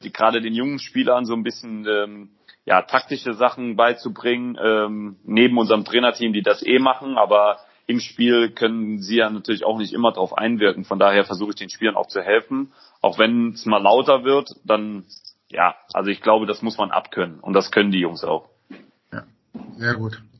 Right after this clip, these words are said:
Speaker 2: Schönes Schlusswort. Marcel,
Speaker 1: Ja?
Speaker 2: es hat super viel Spaß gemacht. Ich saß natürlich hier, wen schickt mir Mo? Äh, der will mich bestimmt ärgern, aber er hat mich
Speaker 1: <laughs>
Speaker 2: nicht geärgert, er hat mir eigentlich ein Geschenk gemacht, weil
Speaker 1: Sehr
Speaker 2: ich
Speaker 1: gut.
Speaker 2: Dinge zum Glück wusste über dich, weil ich ein paar Texte <laughs> schon geschrieben habe.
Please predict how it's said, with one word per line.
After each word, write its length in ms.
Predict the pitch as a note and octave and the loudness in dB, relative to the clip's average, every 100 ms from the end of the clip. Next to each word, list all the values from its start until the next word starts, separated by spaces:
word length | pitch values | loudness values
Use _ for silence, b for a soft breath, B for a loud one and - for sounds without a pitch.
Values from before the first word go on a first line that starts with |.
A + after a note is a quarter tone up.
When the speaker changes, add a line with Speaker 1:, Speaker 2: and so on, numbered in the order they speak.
| - | -10
Speaker 2:
Schönes 280 | - E3 E3 | -2 -2 -2
Schlusswort. 480 | F3 F3 D#3+ B2 - B B B - | -2 -2 0 -2 -2 B B B -6
Marcel, 280 | C3 F3+ F#3 | -2 4 4
Speaker 1:
Ja? 120 | G#3+ | 4
Speaker 2:
es 60 | F3+ | 2
hat 100 | - | -6
super 360 | - G3 A3 G3 | -6 0 2 4
viel 140 | G3+ | 2
Spaß 360 | - F#3 A3 - | 4 2 2 0
gemacht. 340 | G3+ G#3 G#3 | 0 0 -2
Ich 220 | F#3 E3+ - | -6 -8 -2
saß 220 | F#3+ F#3+ | -2 -2
natürlich 360 | F3 F#3 E3 | -4 -4 -4
hier, 240 | - F#3 D#3+ | -2 -2 2
wen 220 | D#3+ F3+ | 2 2
schickt 320 | E3+ F#3 F#3 | -2 -6 -2
mir 120 | E3 | 0
Mo? 320 | D#3 E3 F#3 E3+ | 2 2 2 2
Äh, 200 | D#3 D#3 | 2 2
der 160 | D3+ | 0
will 120 | D3+ F3 | 0 -2
mich 120 | - | -2
bestimmt 300 | E3 E3+ D#3 | -2 0 2
ärgern, 380 | E3 E3+ F3 D#3+ | 4 4 4 4
aber 120 | D#3 | 2
er 60 | D3+ | 0
hat 80 | D#3 | 0
mich 80 | F3 | -2
Speaker 1:
<laughs> 40 | |
Speaker 2:
nicht 120 | - | -2
geärgert, 440 | F3+ E3+ F3+ F3+ - | -2 2 4 2 0
er 60 | |
hat 60 | E3+ | -4
mir 60 | |
eigentlich 220 | E3 F3+ D#3 | -4 -4 -4
ein 80 | |
Geschenk 340 | D3+ - F3 F3 | -4 0 0 0
gemacht, 340 | F3 E3 - B B B B | 4 4 2 B B B B
weil 100 | D#3 | 2
Speaker 1:
Sehr 100 | D3 A#2 | 2 2
Speaker 2:
ich 40 | |
Speaker 1:
gut. 180 | A2+ D#3+ | 0 -4
Speaker 2:
Dinge 320 | E3 D#3 - _ _ _ | -8 -6 -8 _ _ _
zum 180 | - D3+ | -4 -2
Glück 220 | D#3 D#3 | -2 0
wusste 300 | F3 F#3 F3 | -2 0 -2
über 220 | D#3 D3+ | 2 2
dich, 260 | D3 D3+ - C#3 | 2 -2 -4 -2
weil 80 | C#3 | 0
ich 80 | |
ein 40 | C#3+ | 0
paar 140 | C#3 | -2
Texte 300 | D#3 D3 - | -2 -2 -4
<laughs> 60 | - | 0
schon 200 | G3+ F3+ | 2 2
geschrieben 560 | D#3+ - D#3+ E3+ D#3 | 2 0 -2 0 2
habe. 340 | D3+ D3+ D3+ | 2 2 -2